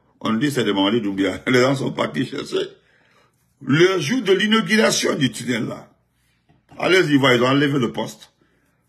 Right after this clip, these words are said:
Parce que pour eux là, les Guinéens dorment, les gens n'ont, n'ont plus leur conscience sur les choses, non. Ils voulaient faire la publicité du tunnel, mais, hein,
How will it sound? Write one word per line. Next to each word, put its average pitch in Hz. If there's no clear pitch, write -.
Parce 170
que -
pour 190
eux -
là, 185
les 143
Guinéens 175
dorment, 175
les 139
gens 180
n'ont, 135
n'ont 139
plus 160
leur 147
conscience -
sur -
les 110
choses, 98
non. -
Ils 160
voulaient 170
faire 156
la 139
publicité 135
du 110
tunnel, 117
mais, 98
hein, 135